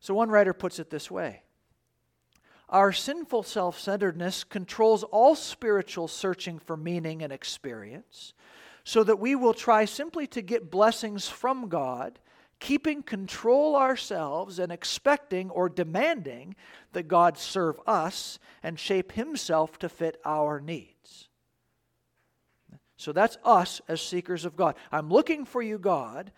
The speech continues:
so that you can serve me and fit in how I want you to fit in." So our seeking is, is defunct in that way. It's not life-giving seeking. It's self-centered seeking. And the Apostle Paul knows this because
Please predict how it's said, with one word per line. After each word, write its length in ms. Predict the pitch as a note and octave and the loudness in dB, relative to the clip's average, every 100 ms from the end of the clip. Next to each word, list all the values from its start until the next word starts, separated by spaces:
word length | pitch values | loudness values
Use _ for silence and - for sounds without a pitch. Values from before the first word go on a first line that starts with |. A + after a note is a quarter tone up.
| _ _ | _ _
so 180 | - F#3+ | -6 -2
that 100 | F#3 | -2
you 160 | F#3 G#3 | -4 -8
can 220 | G3 E3+ | -8 -8
serve 580 | - - A#3 C#4+ C#4 G#3+ | -8 -2 0 0 -2 -4
me 340 | G#3 F#3 F3+ | 0 2 2
and 180 | E3 E3 | -2 -8
fit 340 | - A3+ A3+ | -8 -6 -6
in 200 | F3+ F3 | -6 -8
how 320 | F3 - F3+ F3 | -8 -4 0 0
I 160 | E3+ | 0
want 380 | E3 D#3+ D#3 - | -2 -6 -8 -12
you 80 | D3+ | -14
to 180 | - C#3+ | -14 -16
fit 260 | - B2 | -14 -14
in." 140 | B2 A2 _ _ _ _ _ _ _ _ _ _ _ _ _ _ F3 G3 _ _ _ _ | -16 -20 _ _ _ _ _ _ _ _ _ _ _ _ _ _ -20 _ _ _ _ _
So 140 | - F3 | -4 -2
our 80 | |
seeking 400 | E3 - A#3+ G3+ | -2 -4 -6 -6
is, 220 | F#3 D#3+ - - - | -6 -8 -10 -16 -10
is 140 | E3 | -8
defunct 540 | C#3 E3+ - A#3 A3 G3 | -6 -6 -2 -2 -2 -8
in 140 | D3 | -8
that 180 | C#3 C3+ | -8 -6
way. 120 | C#3 | -6
It's 120 | D3+ | -4
not 180 | A3 F#3+ | -4 -2
life-giving 800 | E3 F3 F#3 F#3 D3 D#3+ C#3+ C#3 - _ _ | 0 0 0 -4 -8 -6 -6 -12 -18 _ _
seeking. 460 | - C#4+ C#4+ A2+ | -12 -10 -10 -14
It's 120 | C3 - | -16 -8
self-centered 640 | E3 D3+ - B3+ D3+ G2+ | -6 -6 -8 -10 -10 -14
seeking. 380 | - - _ _ _ _ _ _ _ _ _ _ F#3 | -16 -20 _ _ _ _ _ _ _ _ _ _ -4
And 100 | G#3 | 0
the 60 | |
Apostle 400 | G3+ C4 D4+ A#3 | 4 6 6 4
Paul 240 | G#3+ G3 F3 | 2 2 6
knows 260 | C4+ F4+ | 6 6
this 160 | F#3 - | 4 -4
because 320 | G#3 G#3+ G#3 | 0 2 0